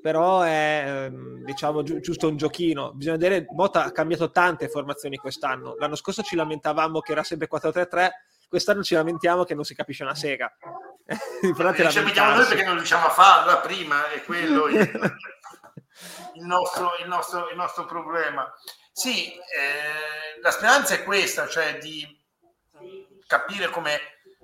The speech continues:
Speaker 2: come andare con loro e quindi magari imbos-, imbos-, imbottire un pochettino più di centrocampo e giocare con le due punte.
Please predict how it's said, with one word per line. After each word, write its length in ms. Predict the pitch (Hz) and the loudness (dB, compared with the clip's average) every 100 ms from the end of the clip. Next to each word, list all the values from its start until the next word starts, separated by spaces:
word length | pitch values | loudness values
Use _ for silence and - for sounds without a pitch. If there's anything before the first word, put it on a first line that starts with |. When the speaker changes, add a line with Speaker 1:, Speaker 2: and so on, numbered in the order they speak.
| - _ | -20 _
Speaker 2:
come 240 | - 160 156 | -8 0 0
andare 400 | 156 170 160 147 | 6 6 6 0
con 240 | 180 196 | -2 2
loro 320 | 190 190 202 160 | 4 6 6 4
e 100 | 139 | -2
quindi 340 | 139 160 160 | -8 -10 -4
magari 360 | 147 151 160 156 | -2 2 0 0
imbos-, 480 | 147 139 151 - _ | -8 -10 -10 -10 _
imbos-, 380 | 175 156 151 - - _ 160 156 156 | -14 -10 -10 -10 -14 _ _ -20 -18
imbottire 560 | 156 - 180 - 196 170 | -16 -10 -10 -4 4 4
un 60 | |
pochettino 360 | 170 165 170 170 | 4 -6 -2 -2
più 100 | 180 | -2
di 80 | 170 | -4
centrocampo 520 | 190 185 190 185 220 | -4 -4 4 4 4
e 40 | 208 | 0
giocare 340 | 143 147 143 | 2 2 2
con 100 | 156 | -6
le 60 | 139 | -8
due 120 | 143 | -10
punte. 460 | - 160 139 - | -8 -12 -10 -12